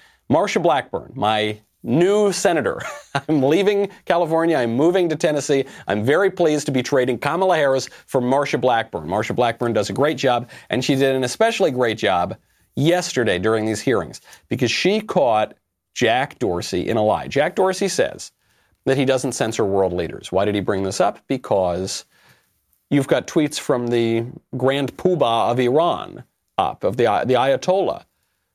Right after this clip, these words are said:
that are vile, vicious tweets, and he doesn't take those down.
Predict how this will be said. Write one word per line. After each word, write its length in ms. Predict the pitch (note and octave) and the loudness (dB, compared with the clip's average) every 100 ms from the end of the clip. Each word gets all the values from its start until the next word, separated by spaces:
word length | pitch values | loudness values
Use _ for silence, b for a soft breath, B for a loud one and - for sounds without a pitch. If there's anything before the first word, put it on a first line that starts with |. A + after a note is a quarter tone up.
| _ | _
that 120 | A#2+ | 2
are 220 | B2 A2+ G#2+ | 2 2 0
vile, 640 | G2+ A2+ C#3 F3 A2 F2 | -2 0 2 2 0 -2
vicious 440 | B2+ E3 C3 G#2 | -2 0 0 -4
tweets, 600 | - G3 F#3+ - - - - _ | -2 0 0 -2 -10 -14 -18 _
and 100 | A2+ | 0
he 60 | B2+ | 2
doesn't 220 | B2 B2+ | 2 2
take 220 | B2+ G#2+ | -2 0
those 180 | A2+ G#2+ | 0 0
down. 340 | F3+ D#3 - | -2 -2 -10